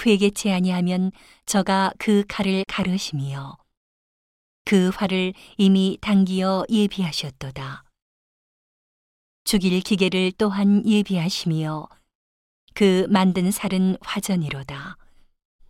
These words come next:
악인이 죄악을 해산하며 잔해를 잉태하여 괴효를 낳았도다. 저가 웅덩이를 파 만들미어 제가 만든 함정에 빠졌도다.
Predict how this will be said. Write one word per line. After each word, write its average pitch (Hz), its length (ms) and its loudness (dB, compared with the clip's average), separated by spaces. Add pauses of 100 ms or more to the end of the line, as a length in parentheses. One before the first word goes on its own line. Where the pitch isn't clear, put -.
(920)
악인이 180 480 0
죄악을 190 540 2
해산하며 156 920 -2 (760)
잔해를 180 540 0
잉태하여 180 800 0 (200)
괴효를 190 680 0
낳았도다. 139 840 -6 (1600)
저가 175 560 0
웅덩이를 190 640 4
파 190 460 -2
만들미어 151 880 0 (640)
제가 170 300 2
만든 165 320 0
함정에 185 600 2
빠졌도다. 143 960 -6